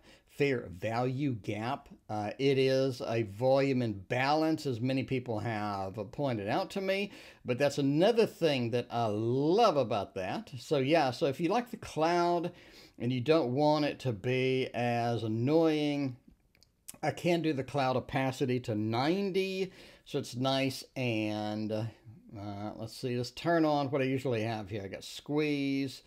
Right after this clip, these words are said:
vodka shot, and early reversal. And there we go. It does take a while for anything to appear, kinda getting on the maximum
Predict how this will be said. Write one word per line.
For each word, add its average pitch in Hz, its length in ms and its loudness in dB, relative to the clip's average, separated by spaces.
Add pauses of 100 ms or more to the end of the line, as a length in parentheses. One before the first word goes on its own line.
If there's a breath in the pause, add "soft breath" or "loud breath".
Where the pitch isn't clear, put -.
(400 loud breath)
vodka 127 460 0
shot, 123 640 0
and 107 280 -2
early 123 420 4
reversal. 107 1200 0 (640 soft breath)
And 110 600 0
there 139 160 2
we 139 100 2
go. 135 380 2
It 123 200 0
does 175 220 2
take 180 160 4
a 131 80 4
while 135 300 2
for - 160 -8
anything 120 400 -2
to 107 100 -6
appear, 101 520 -4
kinda 127 240 -4
getting 107 360 0
on 104 180 -2
the 92 260 -8 (600 soft breath)
maximum 127 1300 0